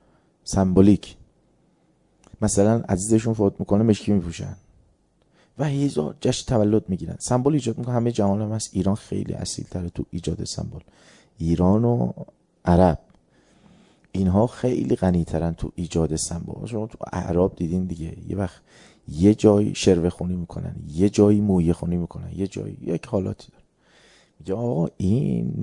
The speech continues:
نماد سروه در ایران. الان هست دیگه، رشته مردم شناسی هست،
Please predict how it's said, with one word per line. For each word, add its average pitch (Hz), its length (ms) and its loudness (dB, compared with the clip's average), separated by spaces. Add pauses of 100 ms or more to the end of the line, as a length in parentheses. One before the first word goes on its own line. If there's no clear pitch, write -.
(100)
نماد 87 500 0
سروه 120 760 -2 (160)
در 80 140 -6 (100)
ایران. 78 420 -8 (1200)
الان 101 220 -4
هست 143 220 -6
دیگه، 113 260 -8
رشته 92 320 -6
مردم 85 340 -6
شناسی - 480 -10
هست، - 280 -18